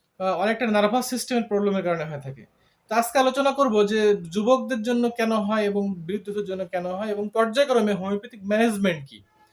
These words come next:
তো এখন জানা যাক যে আসলে বৃদ্ধদের, মানে চল্লিশ বছরের ঊর্ধ্বে যাদের স্মৃতিশক্তি কম, কোন কারণে হয়।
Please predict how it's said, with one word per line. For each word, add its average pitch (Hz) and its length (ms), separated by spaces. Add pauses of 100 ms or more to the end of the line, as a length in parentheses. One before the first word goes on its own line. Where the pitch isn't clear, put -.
(460)
তো 226 60
এখন 247 300
জানা 277 220
যাক 214 320
যে 208 120
আসলে 226 340
বৃদ্ধদের, 208 840
মানে 202 120
চল্লিশ 226 400
বছরের 240 340
ঊর্ধ্বে 202 540 (540)
যাদের 190 280
স্মৃতিশক্তি 208 540
কম, 190 380 (440)
কোন 269 240
কারণে 226 280
হয়। 185 340